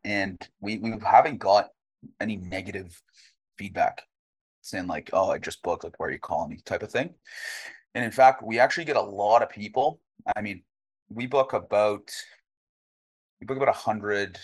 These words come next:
to actually two hundred meetings a month from, from ads. So there's a pretty high volume of calls. And I, I would say on a,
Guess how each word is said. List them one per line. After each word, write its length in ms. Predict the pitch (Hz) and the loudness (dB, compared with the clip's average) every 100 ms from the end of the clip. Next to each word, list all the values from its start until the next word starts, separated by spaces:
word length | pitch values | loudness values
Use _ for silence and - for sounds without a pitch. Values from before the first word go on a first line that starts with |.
| - _ | -20 _
to 80 | 107 | -2
actually 200 | 101 101 | -2 -4
two 180 | - 127 | -6 0
hundred 200 | 117 95 | 0 -2
meetings 280 | 98 90 | -6 -8
a 40 | 90 | -6
month 220 | 87 78 - | -6 -6 -4
from, 220 | 85 73 | -6 -6
from 180 | - 73 | -8 0
ads. 340 | 85 131 - _ _ | 0 0 -4 _ _
So 160 | - - | -10 -8
there's 100 | 95 | -6
a 60 | |
pretty 180 | - 131 | -2 -2
high 160 | - 98 | 4 2
volume 300 | 90 87 90 | 4 -2 -2
of 100 | 85 | -6
calls. 320 | - 82 113 | 2 4 4
And 120 | 107 | 2
I, 100 | - | 6
I 220 | 98 - 104 | 6 8 4
would 140 | 110 | 4
say 400 | - 104 98 92 - | -4 -2 -2 -6 -4
on 180 | 92 | -4
a, 100 | 87 | -4